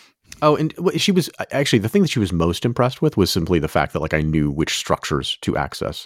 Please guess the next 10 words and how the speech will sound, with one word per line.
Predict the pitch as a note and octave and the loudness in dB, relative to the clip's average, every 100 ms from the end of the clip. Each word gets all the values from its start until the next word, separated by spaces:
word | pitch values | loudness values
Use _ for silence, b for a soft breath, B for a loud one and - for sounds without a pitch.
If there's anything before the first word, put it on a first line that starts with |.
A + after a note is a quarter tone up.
| - | -8
on | C#2 | -6
her | C2+ - F#2+ _ _ - | -4 -6 -8 _ _ 0
body, | - G1+ G#2+ _ | 0 -2 -10 _
right? | - B1+ | 0 2
Like, | D2+ - B | 0 -4 B
I | F#2+ | 0
think | F2+ | 2
most | E2 D#2+ - | 2 2 0
guys, | - D2 C2+ C2 - B B B B B B | 0 0 0 -4 -10 B B B B B B
uh, | - | -6